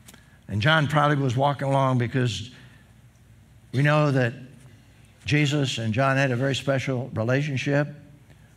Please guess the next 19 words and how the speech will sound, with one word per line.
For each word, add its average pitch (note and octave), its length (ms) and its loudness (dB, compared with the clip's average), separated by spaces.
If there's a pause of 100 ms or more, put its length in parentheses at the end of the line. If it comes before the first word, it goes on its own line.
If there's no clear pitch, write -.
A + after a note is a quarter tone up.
(260)
He A#2+ 80 -2
was A#2 160 -4
a A#2 60 -4
disciple C3 600 -2
that G#2 180 -4 (240)
Jesus A#2 400 -4
loved A#2 300 -2
in G#2+ 40 -6
a F#2+ 40 -8
very G#2+ 280 -4
unique G#2+ 360 -6
way A2+ 380 -2 (880)
in B2+ 120 -6
his A#2 200 -2
humanity. G#2 640 -2 (2500)
And A2+ 100 -4
Jesus F3+ 360 0
said, E2 360 -4 (2250)
"Men, C#3 400 0